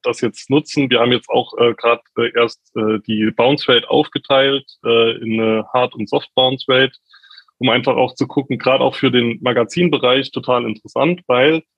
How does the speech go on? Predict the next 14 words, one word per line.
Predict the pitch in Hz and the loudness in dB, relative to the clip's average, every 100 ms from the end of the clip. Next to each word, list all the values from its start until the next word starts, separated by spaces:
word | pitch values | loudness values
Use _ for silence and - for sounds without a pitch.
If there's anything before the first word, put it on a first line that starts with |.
| _ _ _ _ _ | _ _ _ _ _
wir | 131 | -2
dann | 131 139 | 0 -2
viel | - 156 | 0 0
besser | 151 131 143 | 0 0 0
unterscheiden | 135 127 139 139 139 | 0 0 0 0 -2
können, | - 135 135 - _ | -6 -6 -6 -12 _
wer | 117 127 143 143 - _ _ - | -4 2 4 4 0 _ _ -4
bounced | 123 147 151 - 139 | 0 0 -2 -4 0
denn, | 135 135 131 127 120 | 2 0 -6 -10 -2
weil | 127 127 | 0 2
er | 123 | 2
genau | 120 123 | 2 0
gefunden | 120 110 160 160 120 110 | -2 -4 -8 -6 -4 -2
hat | 113 | -2